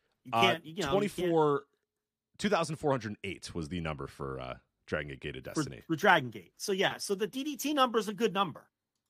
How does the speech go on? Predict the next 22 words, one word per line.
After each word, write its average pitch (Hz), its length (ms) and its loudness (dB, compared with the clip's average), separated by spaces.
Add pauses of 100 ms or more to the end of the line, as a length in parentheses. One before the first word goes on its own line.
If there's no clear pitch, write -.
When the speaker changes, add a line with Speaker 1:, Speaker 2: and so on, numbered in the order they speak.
(560)
Speaker 1:
It's 165 140 -4
a 202 60 2
really 247 320 4
good 131 180 -4
number, 95 320 -16 (560)
I 123 60 -6
think. 113 260 -14 (1000)
So, 101 340 -14 (1080)
anyway, 170 180 6
we'll 156 120 4
talk 170 200 6
about 151 180 8
D 151 120 -4
D 143 80 -2
T 135 180 -2
again 120 240 -2
in, 110 140 -8
like, 107 180 -8 (600)
a 123 80 -10
year. 107 340 -10
So, - 320 -6 (280)
Speaker 2:
<laughs> - 240 -6